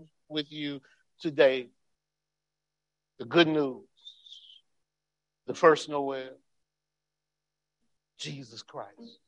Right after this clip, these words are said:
Those are the simple ingredients to a celebration of this season. I don't know what your story is. I don't know what you need. I don't know what you came today looking for,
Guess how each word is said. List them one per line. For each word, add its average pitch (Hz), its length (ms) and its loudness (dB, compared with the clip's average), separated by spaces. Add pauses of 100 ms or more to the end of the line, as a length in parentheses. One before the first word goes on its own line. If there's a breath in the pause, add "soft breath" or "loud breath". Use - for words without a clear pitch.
(1000)
Those 156 420 6
are 143 200 6
the 127 80 -12
simple 202 720 -2
ingredients 151 760 -12 (720)
to 165 200 0
a 127 100 0
celebration 156 1120 -4 (1160)
of 143 180 4
this 143 160 -2
season. 143 600 -2 (1400)
I 151 100 12
don't 202 160 12
know 202 100 12
what 196 140 10
your 190 100 10
story 185 520 10
is. 131 300 -2 (500)
I 151 120 12
don't 175 160 8
know 180 100 6
what 180 280 2
you 175 60 -6
need. 135 280 -14 (720)
I 143 100 6
don't 165 160 6
know 175 120 6
what 175 140 2
you 190 80 -10
came 190 300 0
today 196 300 0
looking 196 480 0
for, 180 280 -6